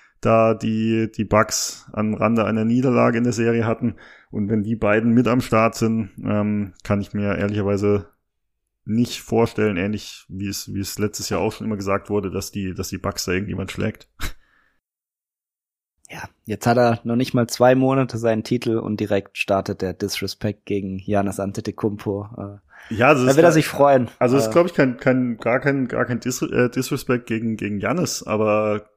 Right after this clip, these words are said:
Speaker 1: ganz ehrlich, ich mein, es war halt super knapp und es war halt nur K D und sonst, sonst eigentlich keiner von den Nets, vor allem nicht von den beiden Superstars. Und ich würd trotzdem sagen, dass die, ähm, dass die Bucks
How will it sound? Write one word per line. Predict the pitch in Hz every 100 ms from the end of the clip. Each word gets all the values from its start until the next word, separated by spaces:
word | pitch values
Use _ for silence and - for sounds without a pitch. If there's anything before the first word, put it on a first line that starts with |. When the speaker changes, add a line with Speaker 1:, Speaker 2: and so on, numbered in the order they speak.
| -
Speaker 1:
ganz | 110 98
ehrlich, | 107 143 147 - - _ _
ich | 104 110
mein, | 107 110 110 104
es | 98 - 98 - _ -
war | 98 147 247
halt | 135 110
super | - 113 117 107
knapp | 110 113 - -
und | - 110
es | 104 -
war | 120 160
halt | 131 117
nur | 127 143 160
K | - 110 107
D | 120 143 147 - _ _ _ _
und | - 117 113
sonst, | 123 135 - -
sonst | 127 127
eigentlich | 113 120 -
keiner | - 143 143
von | - 113
den | 113
Nets, | 120 139 -
vor | - - 113
allem | 131
nicht | 127
von | 123
den | 120
beiden | 117 117
Superstars. | - 135 151 - 147 151 - - _ _ _
Und | 123
ich | 123
würd | 117
trotzdem | 110 123 165
sagen, | 147 127 127
dass | 120 -
die, | 117 113 120 123 117 117
ähm, | - 110 110 107 107 98 _ _ _ _ _ _ _ _
dass | - -
die | 104
Bucks | - 117 - - - - _